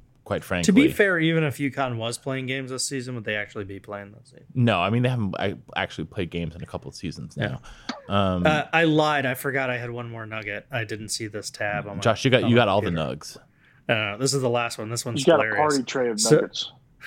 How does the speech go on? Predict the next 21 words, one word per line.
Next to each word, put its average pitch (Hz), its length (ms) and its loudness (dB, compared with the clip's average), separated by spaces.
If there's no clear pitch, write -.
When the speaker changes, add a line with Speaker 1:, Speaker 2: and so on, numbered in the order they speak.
Speaker 2:
<laughs> - 500 0
so - 140 4
Temple, 156 840 4
very, 151 420 2
very 139 200 2
delayed 123 480 -2
season. 113 360 -4
They 117 100 -2
didn't 113 160 -6
get 107 160 -4
their 110 140 0
first 104 340 -6
game 101 220 -4
until 101 260 -6
yester-, 107 520 -6
or, 110 180 2
uh, 101 240 -4
until 101 400 -4
the 101 160 -6
other 98 160 -6
day. 101 280 -4